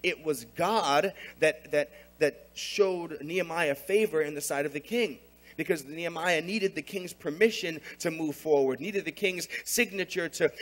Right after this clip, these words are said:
move forward, needed the king's approval to go forward and to build. And the helping hands of God were the ones that opened the door for Nehemiah to, to, to go and build. And so we see Nehemiah saw success there. And in our lives,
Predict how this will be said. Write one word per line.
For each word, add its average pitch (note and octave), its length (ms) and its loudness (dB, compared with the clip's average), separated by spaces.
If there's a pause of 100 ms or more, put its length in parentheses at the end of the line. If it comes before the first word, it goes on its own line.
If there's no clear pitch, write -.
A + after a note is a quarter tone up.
move E3 260 -4
forward, D#3 420 0
needed G3 240 -4
the E3+ 80 -6
king's G3 360 0
approval E3+ 680 -4 (240)
to F3+ 100 -2
go F3+ 280 -4
forward F3 600 6
and D#3 220 -2
to D#3+ 120 0
build. F#3+ 460 8 (280)
And F3 220 4 (160)
the D#3 80 4
helping F#3+ 480 0
hands E3+ 480 0
of C3+ 160 -2
God F3+ 440 4 (200)
were F3 120 -4
the E3+ 100 0
ones E3+ 240 -2
that D3+ 260 2
opened F#3+ 480 6
the D3+ 60 -2
door F3+ 360 8
for E3 160 -6
Nehemiah D#3 520 2
to, D3 260 0 (220)
to, D#3+ 160 -8
to D#3 160 -10
go C3+ 240 -2
and A#2 100 -8
build. A2+ 300 -2 (400)
And D3+ 100 -4
so E3+ 80 -6
we E3+ 120 -8
see F3 300 -6 (200)
Nehemiah F3 420 0
saw D#3+ 200 -2
success - 640 -6
there. C3+ 240 2
And C3+ 80 -4
in C3+ 60 -6
our F3+ 200 0
lives, D#3 360 4